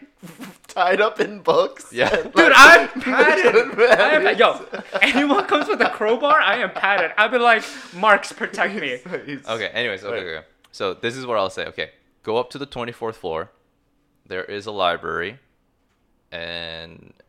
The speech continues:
Speaker 2: you can go in there, you can stay there, and that should be safe.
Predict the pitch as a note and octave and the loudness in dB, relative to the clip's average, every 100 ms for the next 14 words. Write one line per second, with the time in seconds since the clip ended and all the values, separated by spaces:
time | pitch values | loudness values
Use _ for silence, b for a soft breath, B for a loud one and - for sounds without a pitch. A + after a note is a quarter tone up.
0 | _ - - E2+ F#2 G#2+ A2+ A2+ F2 - | _ -20 -20 -10 -8 -8 -8 -8 -10 -18
1 | - - A2 A2 A#2 B2+ C#3+ _ _ _ | -18 -6 -6 -4 -6 -8 _ _ _ _
2 | _ _ _ _ _ _ _ _ _ _ | _ _ _ _ _ _ _ _ _ _
3 | _ _ E2+ F2+ F#2 F2+ F2 F2 - | _ _ -10 -8 -8 -16 -14 -16 -16